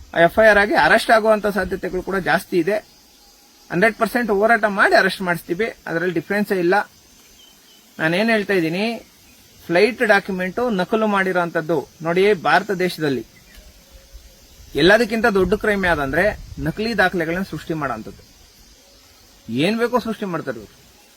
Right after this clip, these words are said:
ಇದಕ್ಕೂ ಸಂಬಂಧಪಟ್ಟಂಗೆ ಈಗ ನಕಲಿ ದಾಖಲೆಗಳು ಸೃಷ್ಟಿ ಮಾಡೋದಕ್ಕೆ ಸಂಬಂಧಪಟ್ಟಂಗೂ ಒಂದು ಕೇಸ್ ಮಾಡೋಣ. ಯಾಕಂದ್ರೆ ತನಿಖಾ ಅಧಿಕಾರಿಗಳಿಗೆ ಇವ್ರು ಕೊಟ್ಟಿರೋ ಅಂತ ಡಾಕ್ಯುಮೆಂಟ್ ಏನೇನೈತೆ, ಈ ಡಾಕ್ಯುಮೆಂಟ್ಗಳೆಲ್ಲ ಫೇಕ್, ಎಲ್ಲ ಎಡಿಟ್, ಎಲ್ಲ ಡಿ ಟಿ ಪಿ ಅಲ್ಲಿ ಕುತ್ಕೊಂಡು ಎಡಿಟ್ ಮಾಡಿರೋಂಥದ್ದು.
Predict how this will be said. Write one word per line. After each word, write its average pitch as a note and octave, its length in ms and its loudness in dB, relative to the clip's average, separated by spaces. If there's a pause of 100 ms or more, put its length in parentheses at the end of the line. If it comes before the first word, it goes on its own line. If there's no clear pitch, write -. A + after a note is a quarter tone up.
(240)
ಇದಕ್ಕೂ A3+ 360 -2
ಸಂಬಂಧಪಟ್ಟಂಗೆ A3+ 640 0
ಈಗ E3+ 80 2
ನಕಲಿ A3 340 -2
ದಾಖಲೆಗಳು A#3+ 440 2
ಸೃಷ್ಟಿ A3+ 280 -8
ಮಾಡೋದಕ್ಕೆ A3 400 -2
ಸಂಬಂಧಪಟ್ಟಂಗೂ G3 680 -8
ಒಂದು D4+ 160 -6
ಕೇಸ್ F3+ 200 -4
ಮಾಡೋಣ. A#2+ 260 -8 (720)
ಯಾಕಂದ್ರೆ G3+ 560 4 (320)
ತನಿಖಾ A3 340 4
ಅಧಿಕಾರಿಗಳಿಗೆ A3+ 520 2
ಇವ್ರು G3 140 0
ಕೊಟ್ಟಿರೋ G#3+ 320 -2
ಅಂತ G3+ 200 0 (240)
ಡಾಕ್ಯುಮೆಂಟ್ F#3+ 480 0
ಏನೇನೈತೆ, D#3+ 720 -6 (260)
ಈ C3+ 80 -6
ಡಾಕ್ಯುಮೆಂಟ್ಗಳೆಲ್ಲ F3+ 1080 0
ಫೇಕ್, D3+ 260 -4 (520)
ಎಲ್ಲ E3+ 220 2 (240)
ಎಡಿಟ್, G#3 260 4 (960)
ಎಲ್ಲ G3+ 480 2
ಡಿ G3+ 160 2
ಟಿ G#3 100 -2
ಪಿ G3 160 -4
ಅಲ್ಲಿ F#3 120 0
ಕುತ್ಕೊಂಡು G3 340 -8
ಎಡಿಟ್ E3 200 -8
ಮಾಡಿರೋಂಥದ್ದು. C3+ 600 -6